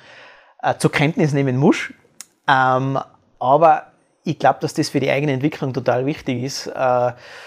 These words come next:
und, ähm, d-, der hat's nicht umsonst gesagt. Ähm, einerseits bei finanziellen Themen, einerseits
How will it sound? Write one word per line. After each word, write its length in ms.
und, 720
ähm, 640
d-, 120
der 140
hat's 280
nicht 120
umsonst 600
gesagt. 460
Ähm, 380
einerseits 600
bei 120
finanziellen 720
Themen, 400
einerseits 920